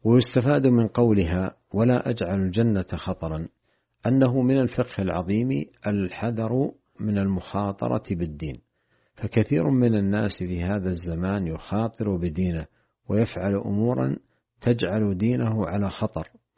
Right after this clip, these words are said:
ولذا حذر السلف وحذروا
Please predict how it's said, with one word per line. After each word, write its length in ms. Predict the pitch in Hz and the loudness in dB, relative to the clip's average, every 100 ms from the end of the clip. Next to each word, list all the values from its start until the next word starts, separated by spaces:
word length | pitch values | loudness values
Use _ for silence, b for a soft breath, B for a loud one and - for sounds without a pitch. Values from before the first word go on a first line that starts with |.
| _ _ _ | _ _ _
ولذا 580 | 107 107 123 110 101 98 - | 2 4 4 4 0 -2 -8
حذر 500 | - 123 117 107 90 | -2 0 2 2 0
السلف 600 | 82 - - 117 104 87 | -4 -10 -4 0 2 0
وحذروا 840 | 90 85 - 120 127 127 135 147 | -2 -4 -4 -4 -2 -2 0 0